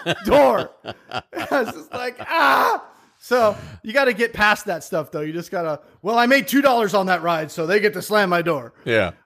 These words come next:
Speaker 1: But so anyway, we, we get him in the facility, and he, this guy's not very talkative, right? He doesn't talk that much. He's fairly quiet,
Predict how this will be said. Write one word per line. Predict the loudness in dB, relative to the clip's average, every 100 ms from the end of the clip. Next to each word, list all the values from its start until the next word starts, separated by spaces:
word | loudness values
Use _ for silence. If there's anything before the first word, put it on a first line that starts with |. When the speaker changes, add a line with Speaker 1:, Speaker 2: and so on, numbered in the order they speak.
| _ 0
Speaker 1:
But | 4 4 2 -10
so | -2 0 2
anyway, | 0 0 2 2 2 -2
we, | -6 -6
we | -8
get | -6 -4
him | -2
in | -2
the | -4
facility, | -6 0 2 2 -2 -8 -12 _ _ _ _ -6
and | -2
he, | -2 -2
this | -4 -4
guy's | 2 2 2 0
not | 0 2
very | 0 0
talkative, | 0 -2 -4 -14 -6
right? | -2 -2
He | 0
doesn't | 0 -2 -2
talk | 0 0 -2
that | -10 -10
much. | -14 -14
He's | -14 -14 -16 _ _ -8
fairly | -4 -4
quiet, | 2 2 2 -6